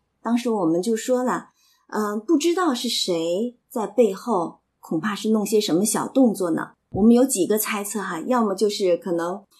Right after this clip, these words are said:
这个金玉良姻一派，王夫人啊，或者是薛姨妈他们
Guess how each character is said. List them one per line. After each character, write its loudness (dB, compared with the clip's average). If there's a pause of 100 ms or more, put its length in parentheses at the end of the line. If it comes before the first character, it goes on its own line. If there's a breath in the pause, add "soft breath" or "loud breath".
(260 soft breath)
这 0
个 -2
金 6
玉 4
良 0
姻 6
一 0
派， -4
王 0
夫 -6
人 2
啊， -2
或 -4
者 -2
是 -2
薛 2
姨 -6
妈 -4
他 -8
们 -4